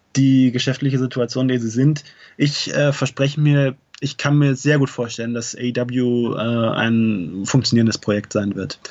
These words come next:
Weil es gibt mehrere Gründe, die dafür sprechen. Ich habe den Eindruck, also erstmal hat, äh, stimmt, glaub ich, die finanzielle Ausstattung.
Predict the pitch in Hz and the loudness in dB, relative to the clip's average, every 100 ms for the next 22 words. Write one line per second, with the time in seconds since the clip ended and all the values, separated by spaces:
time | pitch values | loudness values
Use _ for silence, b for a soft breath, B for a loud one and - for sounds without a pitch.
0 | B B B - 120 117 117 117 117 - | B B B 0 2 4 4 2 0 -2
1 | 131 - 143 139 135 127 120 135 127 120 | -2 0 0 2 2 0 2 2 2 -2
2 | - 123 123 - - 117 117 131 131 127 | -2 -4 -4 -8 -6 -4 -2 2 4 4
3 | 127 120 120 127 135 123 - - - 127 | 2 0 0 0 0 -2 -8 -18 -4 0
4 | 135 135 147 135 127 120 127 - 123 127 | 0 2 2 2 2 2 0 -4 -6 -4
5 | 123 127 123 - 143 143 131 127 131 139 | -2 0 0 0 0 0 0 0 -2 -2
6 | 147 127 131 120 - 135 170 156 190 | 0 0 0 0 0 0 0 0 -2